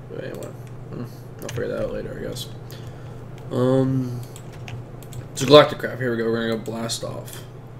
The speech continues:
So first, all the beginning of the end. Time to start. Time to get started on leaving this wretched pla-, planet. Okay, so I wanna make a, a building for the Galactic Craft. So,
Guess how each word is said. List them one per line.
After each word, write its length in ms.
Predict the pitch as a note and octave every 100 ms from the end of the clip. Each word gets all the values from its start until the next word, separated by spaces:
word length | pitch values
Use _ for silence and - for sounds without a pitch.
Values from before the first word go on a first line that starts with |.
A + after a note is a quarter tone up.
| - - - - - - - - -
So 140 | - -
first, 400 | - C3+ D3 -
all 140 | C3+
the 80 | B2+
beginning 360 | A2+ A2+ C#3 D3
of 60 |
the 160 | C3+ A2
end. 220 | A2 A2+
Time 240 | B2 C#3+ D3
to 80 |
start. 400 | B2+ C3 B2 - - - - - -
Time 240 | - C3+
to 60 | B2+
get 80 | A#2+
started 320 | - A#2+ A#2
on 240 | A2 A2 A#2+
leaving 320 | B2 A2 A2
this 160 | A2+
wretched 240 | - - - -
pla-, 240 | A2+ - - -
planet. 320 | A2 F#2 - - - - - -
Okay, 240 | C#3+ C3+
so 180 | B2 C3
I 60 | C3+
wanna 340 | D#3 D3 C3+ B2 - - - - - - - - -
make 320 | C3+ C3+ C3+
a, 120 | A#2+ A#2
a 200 | - B2 -
building 360 | B2 B2 A#2 A2
for 600 | - A2 G#2+ A2 A2 C3 - -
the 80 | -
Galactic 460 | - A2 A2+ - -
Craft. 400 | - - - -
So, 720 | - A#2+ A2 G#2 G#2 A2 A2+